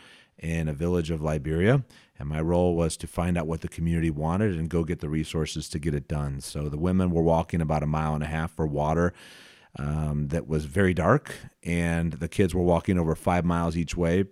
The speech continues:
for school each day, and they had very few animals. So I was able to get the resources to get a well dug, get a bunch of animals for the community, and build a school and found a church to actually run that school. So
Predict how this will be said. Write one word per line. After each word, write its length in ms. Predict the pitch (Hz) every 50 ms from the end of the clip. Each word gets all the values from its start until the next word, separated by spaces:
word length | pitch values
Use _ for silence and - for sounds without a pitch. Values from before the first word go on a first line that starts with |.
| _
for 200 | - - - 78
school 400 | 73 - - - - 101 107 120
each 180 | 120 113 117 -
day, 380 | - 110 110 113 123 127 - -
and 120 | - 76 82
they 60 | 82
had 140 | 82 82 71
very 220 | 71 82 80 78
few 160 | - - -
animals. 460 | - 78 78 76 76 73 69 67 67 -
So 160 | - - 73
I 80 | 71
was 120 | 73 73 82
able 200 | 104 117 117 120
to 60 | 113
get 120 | 104 113
the 80 | 95 104
resources 760 | 101 110 110 101 - 104 101 98 95 - 98 90 87 - -
to 280 | - - 90 85 82 80
get 180 | 76 87 85
a 40 | 76
well 240 | 76 82 104 113 110
dug, 340 | 95 - 110 104 104 98 85
get 140 | 90 82 78
a 20 |
bunch 240 | 73 78 78 76 -
of 80 | -
animals 340 | - 110 113 113 113 107 98
for 120 | - - 85
the 80 | 80
community, 520 | - - 123 151 151 143 135 139 131 123 - - - - - - - - _ _
and 220 | - 117 123 120 107
build 160 | 113 113 104
a 60 | 104
school 560 | - - - - 104 98 95 95 92 90 82 -
and 220 | 85 87 85 82
found 240 | - 90 85 85 82
a 60 | 80
church 440 | 80 - - 104 92 85 - - - -
to 120 | - -
actually 240 | 73 80 - - 85
run 240 | 78 95 120 123 113
that 160 | 95 - -
school. 380 | - - - 76 71 71 73 - _ - - - - - - - - - - _
So 580 | - - - - 110 101 95 92 90 87 -